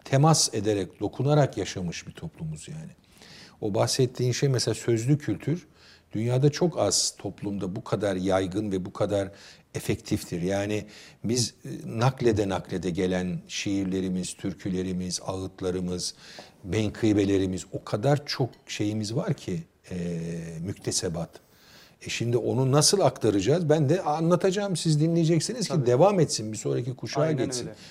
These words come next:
Speaker 1: Yani yazılı kültür, ilim, o ayrı, onu zaten, o bahsi diğer, o başımızın tacı ama o sözlü kültür, o işte Yunus Emre şiirleri, denir ki bir tane Yunus Emre yoktu ki, kırk tane vardı.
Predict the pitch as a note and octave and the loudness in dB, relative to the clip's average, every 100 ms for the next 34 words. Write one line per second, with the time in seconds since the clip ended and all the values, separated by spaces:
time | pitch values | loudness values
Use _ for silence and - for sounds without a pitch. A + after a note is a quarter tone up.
0 | - E2+ E2+ G#2 G2 A#2+ A#2+ - G#2+ - | -14 -10 -2 0 2 2 2 -2 -6 -4
1 | G#2 - A#2 A2+ A2+ A2 A2+ - E3+ G#3 | -6 -4 -2 0 0 -2 -6 -4 0 4
2 | C3 G2+ G#2+ A2 A#2 - F#2+ F2+ - - | 4 2 0 0 0 0 -6 -8 -14 -20
3 | _ A2+ A#2 G#2+ E3+ E3 G#2+ F2+ G#2 G#2+ | _ -4 -2 -2 -2 2 2 2 -2 -8
4 | B2 C3+ B2+ - A2 G#2+ C#3 D3 C3+ F#2+ | -10 -4 -4 -2 -4 0 0 0 -2 -2
5 | G#2+ D3 G2+ - - - - G2 - A#2+ | 0 2 2 -2 -18 -20 -10 -8 2 4
6 | G#2+ C#3+ D#3+ C#3 G#2 C#3+ E3+ - _ - | 6 4 4 2 2 0 -2 -8 _ -20
7 | _ - G#2 A2 - G#2+ A2 A#2 - A2+ | _ -6 -4 -4 -2 0 2 0 0 0
8 | A2+ A2+ A2 G#2+ G#2+ - G#2 F#2+ F#2+ G2+ | 2 2 2 0 -6 -4 -2 0 0 -2
9 | B2 - - - G#2 C#3+ E3 - B2 C#3 | -4 -8 -20 -2 2 4 4 2 -2 0
10 | C3 B2 A#2+ A#2+ - A#2 A2+ A#2+ A#2 - | 2 2 0 -2 -2 -2 2 2 0 -4
11 | F#3 - - G#3+ F#3 B2+ G2 E2+ D#2+ D#2 | -4 -4 -6 -4 0 0 0 0 -2 -6